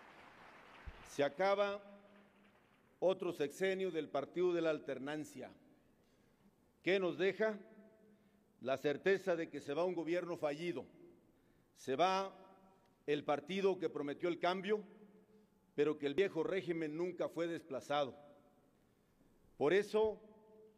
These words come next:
vale la pregunta, ¿con qué se quedan ahora los mexicanos? Con el desencanto y la frustración generalizada.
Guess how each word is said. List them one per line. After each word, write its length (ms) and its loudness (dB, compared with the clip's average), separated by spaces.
vale 340 0
la 180 0
pregunta, 580 -4
¿con 220 2
qué 560 0
se 260 -6
quedan 440 2
ahora 320 0
los 160 -4
mexicanos? 800 -4
Con 220 4
el 100 0
desencanto 760 0
y 40 0
la 120 2
frustración 580 -2
generalizada. 840 -2